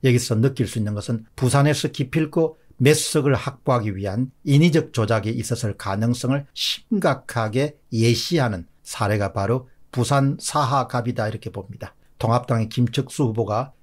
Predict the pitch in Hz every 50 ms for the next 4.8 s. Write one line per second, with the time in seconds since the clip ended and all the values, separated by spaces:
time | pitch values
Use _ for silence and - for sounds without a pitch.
0 | _ _ - - 120 107 - 120 110 110 110 110 - - - - 117 117 131 123
1 | 127 131 127 - - - - 143 135 135 143 135 120 123 120 - - 135 131 -
2 | - _ _ - - - - - 120 117 110 127 117 117 95 87 85 - _ -
3 | - - _ _ - - - - - 151 151 147 165 180 196 190 175 - 175 160
4 | - 135 127 123 - - 147 143 - - 151 139 120 85 80